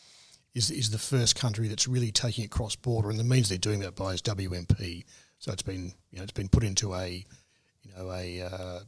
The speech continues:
stable, storable state, um, and then used to, to produce goods in other countries and so on. So,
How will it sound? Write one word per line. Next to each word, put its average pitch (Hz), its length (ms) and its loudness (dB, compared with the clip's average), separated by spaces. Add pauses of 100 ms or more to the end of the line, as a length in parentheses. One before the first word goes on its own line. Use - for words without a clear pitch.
(140)
stable, 101 460 4
storable 92 560 2
state, 104 360 2 (540)
um, 95 440 -4
and 98 180 -4
then 92 220 -6
used 95 340 -4
to, 92 80 -8 (120)
to - 80 -6
produce 92 400 -4 (420)
goods 92 240 -6
in 95 40 -6
other 90 120 -8
countries - 420 -10
and 98 100 -8
so 92 140 -8
on. 90 140 -16
So, - 220 -4